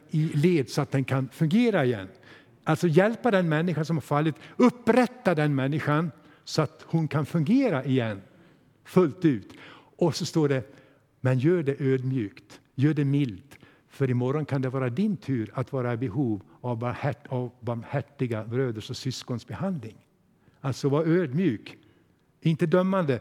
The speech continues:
för imorgon kan det vara ditt behov att behöva den här trösten och hjälpen.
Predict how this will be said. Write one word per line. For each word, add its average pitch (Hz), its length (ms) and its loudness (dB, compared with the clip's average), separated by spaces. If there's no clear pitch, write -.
för 147 200 0
imorgon 151 380 2
kan 185 180 2
det 165 100 2
vara 156 100 0
ditt 190 220 -4
behov 151 360 0
att 151 120 2
behöva 131 340 0
den 127 140 -2
här 127 80 -2
trösten 131 480 -4
och 120 60 -2
hjälpen. 117 440 -6